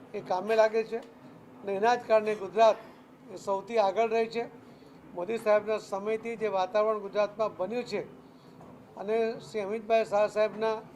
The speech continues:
માર્ગદર્શન નીચે જે રીતે કાર્યકર્તાઓ પણ તૈયાર થયા છે અને મોદી સાહેબના કામોને કારણે જે મતદાતા ભાઈ બહેનો પ્રભાવિત છે, એમના માટે, એમનામાં વિશ્વાસ છે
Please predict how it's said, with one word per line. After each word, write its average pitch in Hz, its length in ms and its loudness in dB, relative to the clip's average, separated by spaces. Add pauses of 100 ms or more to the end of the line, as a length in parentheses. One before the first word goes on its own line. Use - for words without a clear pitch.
(440)
માર્ગદર્શન 214 600 0
નીચે 208 280 -4 (680)
જે 190 100 -4
રીતે 214 220 -4
કાર્યકર્તાઓ 220 680 0
પણ 233 300 -4
તૈયાર 240 380 0
થયા 214 260 8
છે 196 120 -2 (880)
અને 202 180 -2
મોદી 220 380 -4
સાહેબના 233 340 0 (120)
કામોને 247 400 -2
કારણે 208 380 0 (720)
જે 208 120 4
મતદાતા 240 600 0
ભાઈ 214 260 0
બહેનો 233 260 0 (240)
પ્રભાવિત 226 440 4
છે, 202 180 -2 (1000)
એમના 220 260 -2
માટે, 233 320 2 (960)
એમનામાં 226 440 -2
વિશ્વાસ 254 400 6 (100)
છે 220 120 2